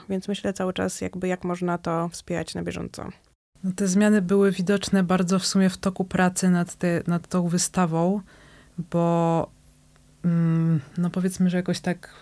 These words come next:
Speaker 2: trochę więcej niż rok temu zaczęłyśmy, e,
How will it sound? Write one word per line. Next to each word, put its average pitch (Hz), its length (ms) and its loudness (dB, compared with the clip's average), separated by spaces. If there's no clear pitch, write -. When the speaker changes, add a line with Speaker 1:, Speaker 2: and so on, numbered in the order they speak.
Speaker 2:
trochę 175 240 -2
więcej 180 320 2
niż 180 160 2
rok 180 200 -2
temu 180 300 6
zaczęłyśmy, 170 880 2
e, 165 840 2